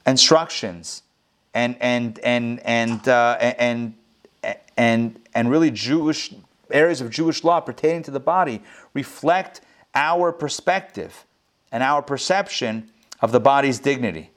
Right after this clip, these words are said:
Regarding this last point of not leaving the body alone, take a look at text number ten. "We are required to maintain constant watch over a corpse even during the daytime,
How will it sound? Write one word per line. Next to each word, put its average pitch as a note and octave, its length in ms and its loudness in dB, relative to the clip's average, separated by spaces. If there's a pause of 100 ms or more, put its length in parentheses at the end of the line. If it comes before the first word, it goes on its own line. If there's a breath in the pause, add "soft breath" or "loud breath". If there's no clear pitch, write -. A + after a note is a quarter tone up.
(320 soft breath)
Regarding D#3+ 460 4
this D3+ 180 -2
last E3 320 0
point E3 180 -2
of C3 100 -4
not D#3 260 2
leaving D#3 420 -2 (300 soft breath)
the A#2 80 2
body D3 340 4
alone, D3 580 0 (240 soft breath)
take E3 240 0
a E3+ 60 2
look D#3 180 4
at - 80 -6
text C#3 300 2
number B2 180 0
ten. F#2+ 380 -2 (440 loud breath)
"We D3+ 140 2
are D#3+ 160 4
required F3 720 0
to F#3 60 -2
maintain E3 460 -4
constant F#3 580 -2
watch E3 400 0
over E3 360 0
a D#3 140 -2
corpse E3+ 580 -2
even G3 540 -4
during D#3+ 220 -2
the D#3 80 0
daytime, C#3+ 560 -2